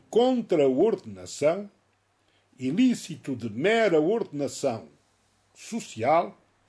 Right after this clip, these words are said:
passível com coima de três mil a quarenta e quatro mil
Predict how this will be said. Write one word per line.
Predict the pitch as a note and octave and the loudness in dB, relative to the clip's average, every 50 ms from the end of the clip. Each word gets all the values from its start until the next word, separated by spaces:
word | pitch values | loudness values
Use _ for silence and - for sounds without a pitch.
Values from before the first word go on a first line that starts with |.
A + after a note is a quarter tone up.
| _ - - - - - _ _ | _ -20 -20 -20 -20 -20 _ _
passível | - F3 E3+ E3+ - - A#3+ B3 C4 - A3+ A3+ A3+ A3 A3 - - _ | 0 0 0 0 -2 -2 0 2 2 2 4 4 4 2 2 -2 -4 _
com | A#3 B3 A#3+ A#3+ - | -2 -2 0 -2 -2
coima | - - A3+ G#3 E3+ D3 B2 A2+ B2 C3+ D3 E3+ F#3+ F3 - _ _ _ _ _ _ _ _ _ _ _ - | 0 2 4 4 4 2 0 -2 -2 0 0 0 0 -2 -8 _ _ _ _ _ _ _ _ _ _ _ -10
de | D3+ E3 F3 E3 E3 A#3 A3+ F3+ C3+ - - _ | -6 -6 -4 -2 0 2 2 2 2 0 -4 _
três | - D#3+ E3+ A#3 C4 C4 B3+ - B2 A2+ G#2+ | 0 2 2 4 4 2 0 -2 -4 -8 -6
mil | B2+ C3 B2+ D3 D#3+ E3 F3 G3+ G#3 - _ _ _ _ _ _ _ _ _ _ _ _ _ _ _ - - - _ _ - | -4 -4 -2 -2 -2 -2 -2 -4 -6 -10 _ _ _ _ _ _ _ _ _ _ _ _ _ _ _ -20 -20 -20 _ _ 2
a | F#3 A3 A3 | 2 2 2
quarenta | A3 - - E3+ E3 D#3+ D#3 D#3 E3+ A#3 C4 C4 B3 - - F#3+ | 0 -2 0 2 4 4 6 4 4 2 2 0 -2 0 0 2
e | F3+ E3+ E3+ | 2 2 0
quatro | - - F3+ F3+ E3 F3+ D#3 B2 - _ - B2+ B2 A#2 | -6 -4 0 0 2 2 0 -2 -6 _ -6 -6 -6 -6
mil | G#2+ A#2 D3+ F#3+ A3 A#3 B3+ B3+ A#3 | -6 -6 -6 -4 -2 -2 -4 -4 -6